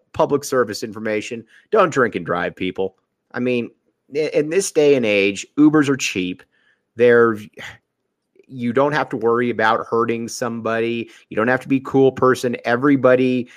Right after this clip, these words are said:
knows somebody that has been affected by a D U I, and you don't wanna be, you don't wanna have that on your re-, you don't wanna have that on your, not only on your record, but on your conscience,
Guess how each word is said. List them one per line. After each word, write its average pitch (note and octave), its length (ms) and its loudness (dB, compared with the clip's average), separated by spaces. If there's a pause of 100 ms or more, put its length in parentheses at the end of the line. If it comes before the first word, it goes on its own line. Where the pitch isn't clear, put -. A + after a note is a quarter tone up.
(180)
knows A2+ 320 0
somebody A2 380 -4
that G2+ 140 -2
has G2 120 -6
been G#2+ 180 -8
affected G2 420 -6
by F#2+ 140 0
a F2+ 80 0
D E2 200 -8
U F2+ 180 -4
I, F2 340 0 (400)
and G2+ 440 0
you B2 140 0
don't C3 160 2
wanna A#2+ 200 2
be, B2+ 540 0 (640)
you D#3 100 -4
don't F3+ 100 2
wanna F#3 160 2
have C#3 140 4
that A#2+ 140 4
on G#2+ 120 2
your F#2+ 100 0
re-, G2 180 2
you B2+ 100 0
don't D3+ 140 2
wanna B2 160 2
have G2 340 -2
that F#2+ 320 0
on F#2+ 260 -2
your, F2+ 360 -2
not G2 180 0
only F#2+ 240 -2
on F2 80 -10
your F2 120 -8
record, G#2+ 540 2 (220)
but A2+ 120 0
on G#2+ 120 2
your F#2+ 100 0
conscience, B2+ 680 -2